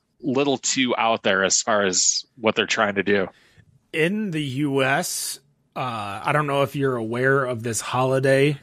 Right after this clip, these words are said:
Speaker 2: um, but it happens in March, uh, the seventeenth of every year, where they sell green beer.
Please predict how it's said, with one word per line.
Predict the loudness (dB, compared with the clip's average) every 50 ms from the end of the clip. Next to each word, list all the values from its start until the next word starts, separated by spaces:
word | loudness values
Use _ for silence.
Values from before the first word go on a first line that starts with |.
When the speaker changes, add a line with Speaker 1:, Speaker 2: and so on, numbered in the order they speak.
| -10 -8
Speaker 2:
um, | -4 -2 -2 0 -2 -2 0
but | 0 0 0
it | 0 0
happens | 0 0 0 0 0 0 0 0 -2
in | -2 -4
March, | -4 -4 -4 -4 -4 -4 -6 -6 -8 -6 -6 -6 -8 -10
uh, | -14 -14 -12 -12 -12
the | -10 -6 -6
seventeenth | -4 -2 -2 -2 -4 -4 -6 -6 -4 -6 -6 -4 -6
of | -4 -4
every | -2 -2 -2 -2 -2
year, | -2 0 2 4 4 4
where | 4 2 2 0
they | 0 0
sell | 0 0 2 2 2 2 2 0
green | 0 -4 -8 -8 -8 -6 -4 -2 0 0 2 2 2
beer. | 2 4 4 4 4 4 0